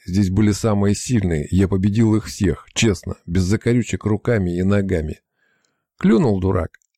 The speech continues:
Саян мысленно закатил глаза. Создатель есть, и он помогает творениям своим. "Не говори, чего не знаешь".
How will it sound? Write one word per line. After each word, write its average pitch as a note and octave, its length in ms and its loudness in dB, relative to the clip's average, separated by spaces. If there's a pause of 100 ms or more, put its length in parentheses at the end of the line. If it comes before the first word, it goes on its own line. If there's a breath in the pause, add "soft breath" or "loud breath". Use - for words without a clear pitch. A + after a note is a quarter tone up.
(260)
Саян G3 320 0
мысленно G#2 400 -2
закатил F2 520 -2
глаза. F#2 480 -2
Создатель G2 680 0
есть, E2+ 460 -4
и - 40 0
он - 180 -2
помогает F2 680 -2
творениям F#2 640 -2
своим. F2 580 -4 (880)
"Не F3 240 0
говори, D3+ 400 2
чего A#2 300 0
не A#2 140 -2
знаешь". A#2 540 -4